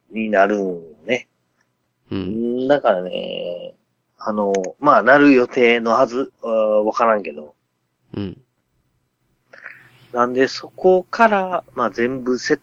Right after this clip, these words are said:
Speaker 1: トでゲットしてもいいんかなと思う。
Speaker 2: うん。
Speaker 1: まあ、言えば、えーっと、今、最後の拡張が、
Speaker 2: うん。
Speaker 1: 拡張で、新たに増える職業というのもあるし。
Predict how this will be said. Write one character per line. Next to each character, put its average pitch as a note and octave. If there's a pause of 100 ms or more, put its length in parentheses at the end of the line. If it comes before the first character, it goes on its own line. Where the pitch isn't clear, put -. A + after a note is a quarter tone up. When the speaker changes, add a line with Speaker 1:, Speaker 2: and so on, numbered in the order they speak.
Speaker 1:
ト G2
で G#2 (840)
ゲ B2+
ッ -
ト -
し -
て A2+
も G2
い A#2
い C3
ん A#2
か -
な C#3
と - (180)
思 D#2+ (340)
う。 A#2
Speaker 2:
う A#2+
ん。 A2+ (960)
Speaker 1:
ま C#3+
あ、 A2+
言 C#3
え D3+
ば、 B2 (580)
え A2+
ー -
っ - (100)
と、 G2
今、 B2+ (540)
最 B2
後 A#2
の F2+ (220)
拡 -
張 G#2+
が、 F#2+
Speaker 2:
う -
ん。 - (160)
Speaker 1:
拡 - (140)
張 A2
で、 D3 (480)
新 B2+
た A2
に F#2
増 -
え G2+
る G2
職 A2
業 F2+
と -
い F#2
う F2+
の F2+
も E2
あ -
る F3+
し。 F2+